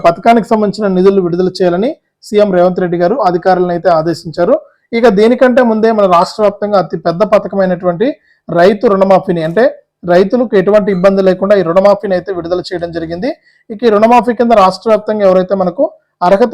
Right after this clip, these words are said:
ఉన్నటువంటి రైతులు ఉన్నారో వారందరికీ కూడా మూడు విడతల్లో, తొలి విడతలో లక్ష రూపాయలు, రెండో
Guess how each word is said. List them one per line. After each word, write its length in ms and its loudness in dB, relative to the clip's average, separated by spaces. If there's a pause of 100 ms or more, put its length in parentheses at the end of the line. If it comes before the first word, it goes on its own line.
ఉన్నటువంటి 400 0
రైతులు 320 2
ఉన్నారో 280 0
వారందరికీ 520 -2
కూడా 140 -2 (480)
మూడు 220 4
విడతల్లో, 420 0 (360)
తొలి 200 2
విడతలో 360 2
లక్ష 220 -2
రూపాయలు, 320 2 (460)
రెండో 160 4